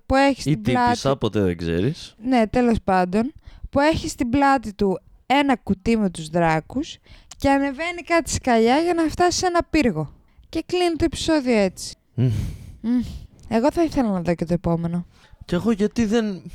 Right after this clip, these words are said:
Speaker 2: Αυτό το επεισόδιο ήταν πολύ
Speaker 1: Το έκτο ήταν αυτό.
Speaker 2: Ναι.
Speaker 1: Άντε να γίνουν πραγματάκια.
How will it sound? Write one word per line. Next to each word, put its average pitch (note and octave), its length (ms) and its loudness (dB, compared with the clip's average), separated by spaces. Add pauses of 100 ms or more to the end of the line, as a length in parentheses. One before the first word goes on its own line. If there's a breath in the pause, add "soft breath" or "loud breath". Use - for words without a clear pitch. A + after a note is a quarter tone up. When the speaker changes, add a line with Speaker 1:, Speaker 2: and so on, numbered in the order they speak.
(220)
Speaker 2:
Αυτό F3+ 300 -2
το F#3+ 60 0
επεισόδιο G3 440 2
ήταν G3 200 0
πολύ F#3+ 540 0 (400)
Speaker 1:
Το A3+ 80 2
έκτο G#3 340 2
ήταν F#3 200 -2
αυτό. F3 460 0
Speaker 2:
Ναι. C3+ 380 0 (160)
Speaker 1:
Άντε A#3 300 0
να A3+ 80 2
γίνουν A#3 260 0
πραγματάκια. A3 640 -2